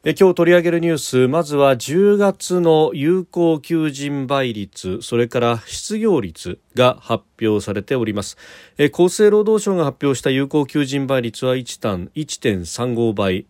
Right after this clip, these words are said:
えー、前月と比べて零点零一ポイント上昇。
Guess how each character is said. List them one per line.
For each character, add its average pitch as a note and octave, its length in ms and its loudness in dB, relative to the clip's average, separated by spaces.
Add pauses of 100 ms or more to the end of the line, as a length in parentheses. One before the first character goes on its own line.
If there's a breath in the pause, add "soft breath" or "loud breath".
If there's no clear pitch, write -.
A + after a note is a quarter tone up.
え G#2 40 -8
ー、 F#2+ 240 -4
前 A#2 120 2
月 A2 240 -4
と - 100 -10
比 G#2+ 180 -2
べ G#2 120 -2
て A#2+ 180 -4
零 A#2+ 140 0
点 F#2 240 -4
零 G2 160 0
一 F#2 180 -8
ポ F#2 160 -6
イ D#2+ 60 -8
ン D#2+ 40 -14
ト A#2+ 240 -4
上 E2+ 220 -8
昇。 D#2 320 -12